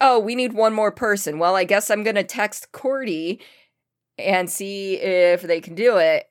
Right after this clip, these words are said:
And it's just like, you don't give me enough time. <laughs>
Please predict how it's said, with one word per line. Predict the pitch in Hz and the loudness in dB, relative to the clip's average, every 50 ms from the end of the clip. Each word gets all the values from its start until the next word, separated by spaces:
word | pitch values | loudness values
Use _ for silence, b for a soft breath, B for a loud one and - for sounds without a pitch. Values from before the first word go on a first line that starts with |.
| - | -6
And | - 170 160 160 160 156 160 156 156 156 151 151 151 156 _ _ _ _ _ _ _ _ _ _ _ _ _ _ _ _ _ _ _ _ _ _ _ _ _ _ _ - | -4 -2 -2 -2 -2 -2 -4 -6 -6 -8 -10 -12 -14 -16 _ _ _ _ _ _ _ _ _ _ _ _ _ _ _ _ _ _ _ _ _ _ _ _ _ _ _ -8
it's | 190 190 - - | -8 -8 -8 -10
just | - 214 - - | -10 -10 -6 0
like, | 214 220 196 190 190 175 - - _ - | 2 4 4 4 2 -2 -6 -12 _ -14
you | 190 208 226 | -10 -8 -8
don't | 247 247 254 | -8 -8 -10
give | - 208 | -12 -12
me | 240 240 | -10 -8
enough | 220 185 151 - | -8 -8 -8 -10
time. | - - 180 185 151 - - 190 _ _ _ _ - | -12 -14 -14 -14 -14 -14 -16 -20 _ _ _ _ -10
<laughs> | 262 | -10